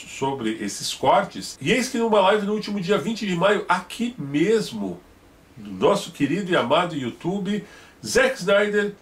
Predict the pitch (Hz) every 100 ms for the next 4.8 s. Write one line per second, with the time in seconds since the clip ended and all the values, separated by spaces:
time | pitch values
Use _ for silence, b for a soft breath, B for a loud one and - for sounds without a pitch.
0 | - 110 170 214 - 196 180 151 - 160
1 | 170 185 - - - 180 180 156 156 -
2 | - 117 127 131 - 120 - 143 - 117
3 | 110 107 107 107 - 87 98 98 101 87
4 | 90 90 85 85 95 - 82 -